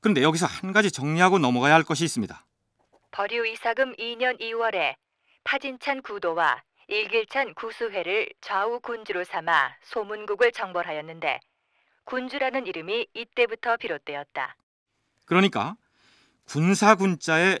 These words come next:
Speaker 1: 주인 주자를 쓰는 군주라는 직책이 이때 처음 생겨났다는 얘기입니다.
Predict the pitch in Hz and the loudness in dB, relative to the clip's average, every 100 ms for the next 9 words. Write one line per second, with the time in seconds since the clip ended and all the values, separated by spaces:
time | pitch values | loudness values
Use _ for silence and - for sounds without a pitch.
0 | - - 147 180 202 175 - 180 185 - | -4 -4 2 4 4 0 -2 0 0 0
1 | 190 185 - 139 147 147 175 196 196 - | 0 -2 -4 -2 0 2 4 4 2 -4
2 | - 147 123 139 165 151 - 107 - 165 | -6 -4 0 0 0 -4 -10 -10 -2 -2
3 | 165 - 175 170 156 160 151 147 156 160 | -2 -4 -6 -6 -6 -2 0 2 2 2
4 | 127 131 90 | 2 2 0